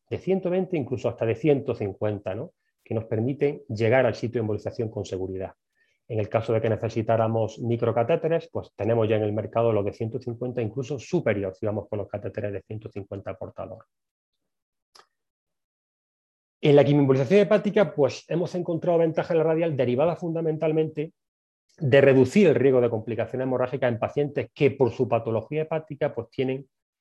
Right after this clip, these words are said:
con frecuencia coagulopatías asociadas. Como veis, algunos estudios también describen mejor tolerancia y confort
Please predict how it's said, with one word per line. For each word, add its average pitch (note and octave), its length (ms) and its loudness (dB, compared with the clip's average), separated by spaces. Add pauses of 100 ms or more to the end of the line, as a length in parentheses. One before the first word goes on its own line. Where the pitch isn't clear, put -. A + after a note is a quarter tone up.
(220)
con A#2+ 160 -2
frecuencia B2+ 580 0
coagulopatías G2+ 720 -2
asociadas. - 480 -16 (640)
Como A#2 200 4
veis, B2 180 4
algunos A#2+ 300 0
estudios C3 340 -2
también B2 380 -2
describen B2+ 640 0
mejor A#2 400 0
tolerancia B2 500 -2
y A2+ 60 -10
confort A#2 480 -2